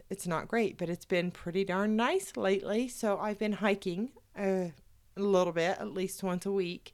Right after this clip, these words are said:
And then my youngest daughter and I are ice skating once a week now. And we'll do that until the weather isn't good anymore. And so to me,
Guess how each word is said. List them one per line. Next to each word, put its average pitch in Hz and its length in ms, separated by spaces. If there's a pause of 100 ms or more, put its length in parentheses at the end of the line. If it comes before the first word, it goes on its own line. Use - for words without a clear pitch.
(140)
And 254 420
then 254 380 (600)
my 220 120
youngest 320 420
daughter 214 320
and 240 180
I 214 220
are 262 320
ice 359 220
skating 170 480 (100)
once 170 320
a 170 60
week 139 280
now. 120 360 (400)
And 202 320
we'll 202 160
do 208 160
that 196 260
until 233 400
the 233 100
weather 220 400
isn't 233 380
good 254 160
anymore. 160 640
And 233 200
so 220 520 (180)
to 240 140
me, 233 640